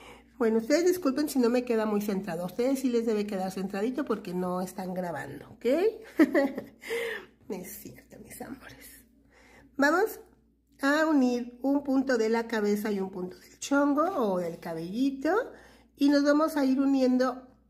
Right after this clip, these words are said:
este, así esta pieza.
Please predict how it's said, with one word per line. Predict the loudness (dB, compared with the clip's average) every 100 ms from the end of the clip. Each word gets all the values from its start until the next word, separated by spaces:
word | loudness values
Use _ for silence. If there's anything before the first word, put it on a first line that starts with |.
| _ _ _ _ _ _ _ _ _
este, | -8 -6 -6 -10 -14 -12 -10 -12 -16 -20 _ _ _ _ _ _ _ _ _ _ _ -20 -20 -20 _ -20 -20 -20 -20 -12
así | -8 -8 -4 -6
esta | -4 -4
pieza. | 0 2 2 0 -2